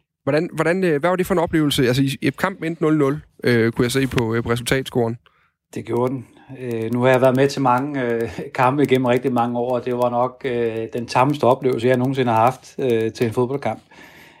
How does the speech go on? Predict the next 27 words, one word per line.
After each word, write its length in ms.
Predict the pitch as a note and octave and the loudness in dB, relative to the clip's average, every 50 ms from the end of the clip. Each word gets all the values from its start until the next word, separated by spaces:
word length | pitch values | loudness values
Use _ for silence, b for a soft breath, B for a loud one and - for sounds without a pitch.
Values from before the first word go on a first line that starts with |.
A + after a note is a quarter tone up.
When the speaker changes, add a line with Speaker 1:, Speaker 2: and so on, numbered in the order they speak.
| B B B | B B B
Speaker 2:
Øh, 60 | C#3 B2 A#2+ A#2 A2+ A2 A2 A2 A2+ A2 A2 A2 A2 | -2 2 2 2 2 2 2 0 0 0 -2 -4 -6
det 60 | - A#2 | -6 -2
blev 120 | A#2 B2+ A#2+ | 2 4 4
også 160 | B2 A#2+ - | 4 4 4
sagt 200 | B2+ B2 B2+ A#2+ | 2 2 2 2
tidligere 260 | - C3 C3 C3 B2+ | 2 4 4 4 4
i 40 | A2+ | 2
studiet, 460 | - B2+ B2+ B2+ B2 - C3 A#2+ A2+ | 0 -2 -4 -4 -4 -4 -2 -2 -2
at, 220 | A2 G#2 G2+ - _ - - | -2 -4 -8 -10 _ -10 -8
øh, 200 | A2+ A2 G#2+ G#2+ G#2 G2+ G2 - _ _ - B B B B B B B B B | -6 -6 -6 -8 -12 -14 -16 -18 _ _ -16 B B B B B B B B B
at, 420 | B B2 G#2+ G#2 - - - - B2 A#2+ A#2+ A#2+ | B -8 -6 -6 -8 -10 -12 -12 -14 -14 -12 -10
at 480 | A#2+ A2+ - - - B2+ B2 A2 - - - | -10 -10 -10 -12 -12 -10 -10 -10 -10 -6 0
kampe 420 | - B2 B2 B2+ C3 C#3 C3 A#2+ G#2+ - | 4 4 4 6 6 4 4 2 0 -6
uden 220 | A2+ A#2+ B2 B2+ | -6 -2 -2 2
tilskuere 520 | A#2+ B2+ A#2+ A#2+ A#2+ - - C3 A#2+ A2 G#2+ | 4 4 4 4 4 0 0 2 2 2 2
er 80 | G#2+ | 0
totalt 340 | G#2 - B2 A#2 B2 B2+ C3 | -2 -4 -2 0 2 2 2
stemningsforladte, 720 | A2 - A#2 B2 C3+ C3+ C3+ - A2+ G#2+ G#2 G#2 G#2 G2+ G#2+ | 2 2 2 2 2 0 0 0 -2 0 0 0 0 0 -2
og 60 | G#2+ G#2+ | -2 -4
man 120 | A2 A2 | -4 -4
kan 120 | G#2+ A2 | -4 -2
høre 200 | G#2+ A2+ A#2+ B2 | 0 0 0 0
selv 180 | A#2 - A#2+ A2+ - | 0 -2 -6 -6 -4
den 120 | A#2+ A#2 | -4 -4
mindste 220 | A#2 B2 B2 - - | -4 -4 -6 -10 -8
knapnål, 580 | - A#2+ A2 A#2 A#2 - A#2+ A2 A2 A2 G#2+ | -2 0 0 0 0 -2 -4 -6 -6 -8 -8
øh, 220 | G#2+ G#2 G#2 G#2 | -8 -8 -8 -8